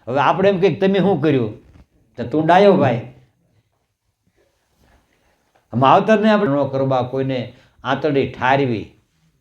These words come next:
પાસે બેહીને, અને પાસે બેસ્યું ને તો તમારે હૈયું ખોલશે. પણ પાસે જ બેહે ને ડારો જ બતાવે ને આંખ બતાવે ને, એક આંખ બતાવે ને એ બધાને હોંફટ બધાને દેખાડે.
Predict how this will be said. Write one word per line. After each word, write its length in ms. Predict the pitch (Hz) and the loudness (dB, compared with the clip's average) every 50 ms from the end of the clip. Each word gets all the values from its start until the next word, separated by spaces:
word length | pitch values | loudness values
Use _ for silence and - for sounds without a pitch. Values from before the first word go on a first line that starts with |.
| _ _ _ _ _ _ | _ _ _ _ _ _
પાસે 240 | 123 123 131 139 | -6 -4 -2 -2
બેહીને, 500 | 117 110 127 127 131 151 160 123 92 - - _ _ _ _ _ | -2 -2 0 0 0 0 -2 -4 -8 -10 -18 _ _ _ _ _
અને 240 | 113 123 127 123 123 - | -10 -6 -6 -6 -6 -4
પાસે 240 | - 123 127 139 135 | -4 -2 -2 0 0
બેસ્યું 400 | 127 143 156 151 - 165 185 185 | 0 0 0 0 -2 -2 -2 -2
ને 360 | 170 147 120 110 - - _ _ _ _ _ _ _ _ | -2 -2 -4 -6 -10 -16 _ _ _ _ _ _ _ _
તો 160 | 120 113 110 | -6 -6 -6
તમારે 440 | 107 - 123 123 123 123 120 113 107 | -4 -4 -4 -2 -2 -2 -2 -2 -4
હૈયું 300 | 110 117 131 135 - - | -4 -2 -2 -2 -4 -2
ખોલશે. 480 | - 139 127 123 123 - - 90 - - _ _ _ _ _ _ _ _ _ _ _ _ _ _ _ _ _ _ - - - - - - - - - _ _ _ _ _ _ _ _ _ _ _ _ _ _ _ _ _ _ _ _ _ _ _ _ _ _ _ _ _ _ _ | -2 -2 -2 -2 -2 -6 -12 -18 -20 -20 _ _ _ _ _ _ _ _ _ _ _ _ _ _ _ _ _ _ -6 -6 -4 -4 -4 -6 -8 -10 -16 _ _ _ _ _ _ _ _ _ _ _ _ _ _ _ _ _ _ _ _ _ _ _ _ _ _ _ _ _ _ _
પણ 200 | - 120 - - | -6 -4 -4 0
પાસે 280 | 120 123 131 143 165 160 | 0 0 2 2 0 0
જ 40 | 143 | 0
બેહે 300 | 143 151 147 139 143 143 | 0 0 2 2 0 0
ને 120 | 139 127 | -4 -6
ડારો 420 | 110 104 107 120 131 139 143 135 | -6 -4 -2 -2 0 0 0 -2
જ 40 | 120 | -2
બતાવે 300 | 120 131 131 120 127 113 | -2 -4 -4 -4 -4 -6
ને 60 | 107 | -4
આંખ 240 | 101 117 143 135 - 95 | -4 -4 -6 -6 -6 -6
બતાવે 320 | 104 113 113 - 113 107 98 | -8 -8 -6 -6 -6 -6 -6
ને, 60 | 92 | -4
એક 240 | 104 131 151 147 147 | -4 -4 -4 -4 -6
આંખ 160 | 147 147 127 | -8 -8 -6
બતાવે 320 | 131 139 147 127 160 165 165 | -6 -6 -4 -4 -2 -4 -2
ને 100 | 143 131 | -4 -4
એ 40 | 127 | -4
બધાને 320 | 131 135 135 156 139 123 | -4 -2 -2 -2 -4 -4
હોંફટ 260 | 113 165 165 127 120 | -8 -10 -6 -4 -4
બધાને 400 | - 117 135 147 170 165 143 131 | -4 -4 -4 -6 -4 -6 -6 -6
દેખાડે. 360 | 120 117 101 104 104 95 90 | -8 -8 -8 -8 -10 -10 -12